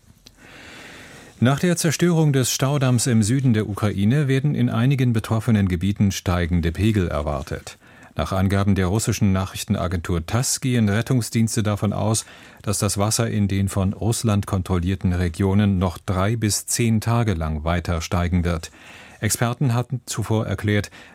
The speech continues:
der Höchststand könnte bereits heute erreicht werden. Die ukrainische Regierung sprach unterdessen davon, dass der kritische Punkt in siebzehn betroffenen Orten bereits überschritten sei.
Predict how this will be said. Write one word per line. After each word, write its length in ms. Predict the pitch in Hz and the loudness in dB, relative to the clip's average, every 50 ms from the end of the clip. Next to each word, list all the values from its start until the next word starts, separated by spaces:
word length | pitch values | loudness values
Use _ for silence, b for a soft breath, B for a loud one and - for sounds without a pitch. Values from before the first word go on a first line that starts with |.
| B B | B B
der 100 | 101 90 | 0 2
Höchststand 680 | 117 131 113 - - - - - 120 110 104 101 - | 2 0 0 -2 -6 -6 -4 0 0 2 2 0 0
könnte 260 | - - 104 92 - | -2 -2 -2 -2 -2
bereits 460 | - 104 92 82 85 87 85 - - - | -2 -2 -2 0 -2 -2 -4 -4 -2 -2
heute 240 | 110 120 117 123 | 0 0 0 0
erreicht 480 | 101 87 82 76 73 71 73 - - - | -2 -2 -4 -4 -4 -6 -8 -8 -8 -6
werden. 320 | 85 78 78 - - - - B B B B B B B B B B | -6 -6 -6 -6 -8 -10 -12 B B B B B B B B B B
Die 60 | - | -6
ukrainische 640 | 98 101 95 - 95 110 117 110 120 117 104 - 117 101 | -4 -4 -2 -2 -2 0 2 2 4 2 2 2 0 0
Regierung 420 | 98 92 101 104 101 104 107 101 | 0 2 2 2 4 4 2 2
sprach 340 | - - - 104 101 - - | 0 0 0 0 0 0 0
unterdessen 460 | 110 98 98 90 98 95 - 113 98 | 0 0 0 0 0 0 2 2 2
davon, 420 | 92 92 90 - - 95 92 95 | 2 0 -2 -2 0 2 2 2
dass 220 | 95 95 85 82 - | 2 0 0 -2 -2
der 180 | - 92 85 | -2 -2 -2
kritische 540 | 82 - - 117 117 - 135 110 - - 101 | -2 -2 -2 -4 -2 -2 -2 -2 -2 -2 -2
Punkt 360 | 85 - 104 107 107 107 - | -2 0 0 2 2 0 -2
in 220 | - - 101 101 98 | -2 0 0 2 2
siebzehn 520 | 90 101 131 127 - - - 113 95 87 | 0 0 -2 -2 -2 -2 -2 0 0 0
betroffenen 600 | 80 85 87 - 90 85 - - 87 80 78 78 | -2 -4 -4 -2 -4 -4 -2 -2 -4 -4 -4 -4
Orten 420 | - 87 87 87 - - 98 87 85 | -4 -4 -4 -4 -2 0 0 0 0
bereits 460 | 104 98 82 78 80 85 82 - - | 0 -2 -2 0 -2 -2 -4 -4 -4
überschritten 560 | 98 90 95 92 - - - 104 - 113 104 | -4 -2 -2 -2 -2 -2 -2 0 2 2 2
sei. 320 | 87 98 92 90 85 87 | 2 2 0 0 0 -4